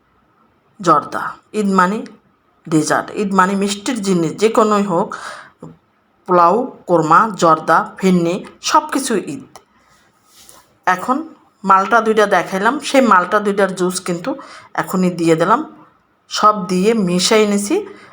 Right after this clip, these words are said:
একদম চিনি, চিনিটাও গলে গেছে। এখন যেরকমের আছে এই অবস্থায় কিন্তু আমার টোয়েন্টি পার্সেন্ট সেদ্ধ করা চালটা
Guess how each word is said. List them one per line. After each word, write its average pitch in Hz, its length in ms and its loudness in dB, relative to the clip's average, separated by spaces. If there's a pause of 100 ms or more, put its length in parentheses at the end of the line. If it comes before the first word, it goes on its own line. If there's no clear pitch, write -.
(140)
একদম 196 600 0 (360)
চিনি, 185 300 2
চিনিটাও 185 460 2
গলে 180 300 2
গেছে। 185 300 -2 (260)
এখন 180 440 0
যেরকমের 185 640 0
আছে 185 280 0
এই 202 180 2
অবস্থায় 185 600 2 (440)
কিন্তু 175 420 -4 (440)
আমার 165 360 4 (500)
টোয়েন্টি 214 300 2
পার্সেন্ট 208 420 0
সেদ্ধ 185 260 0
করা 170 280 0
চালটা 170 640 2